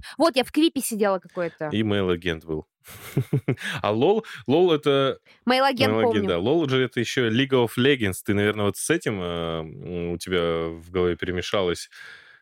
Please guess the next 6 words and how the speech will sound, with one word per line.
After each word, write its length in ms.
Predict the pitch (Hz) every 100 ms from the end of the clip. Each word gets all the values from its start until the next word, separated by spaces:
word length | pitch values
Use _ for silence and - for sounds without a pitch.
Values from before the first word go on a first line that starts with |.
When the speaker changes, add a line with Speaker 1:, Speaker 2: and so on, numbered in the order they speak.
| _
Speaker 2:
Нет? 180 | 98 139 - _ - _ _
Это 200 | 104 98 95
игра 240 | 98 92
League 160 | 90 90
of 180 | 87
Legends. 480 | 95 87 82 82 -